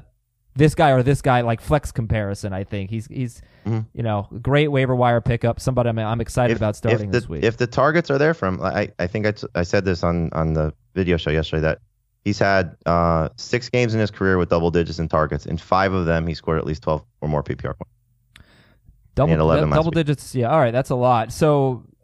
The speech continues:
Speaker 1: uh, 'cause I have a stat on him as well, but fewer targets. Um,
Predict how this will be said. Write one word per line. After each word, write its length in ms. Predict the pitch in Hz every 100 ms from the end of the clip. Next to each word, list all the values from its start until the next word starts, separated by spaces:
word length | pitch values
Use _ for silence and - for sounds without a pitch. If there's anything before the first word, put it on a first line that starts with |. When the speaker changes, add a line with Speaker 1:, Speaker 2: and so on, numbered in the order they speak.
| - 69 92
Speaker 1:
uh, 120 | 113 127
'cause 140 | 135
I 80 | 156
have 120 | 156
a 40 |
stat 260 | 135 139 127
on 100 | 123
him 100 | 120
as 120 | 110
well, 300 | 113 117 110
but 200 | 98 104 - _ _
fewer 480 | - 147 131 110 95 -
targets. 640 | 117 95 85 87 - - -
Um, 480 | 107 101 95 95 92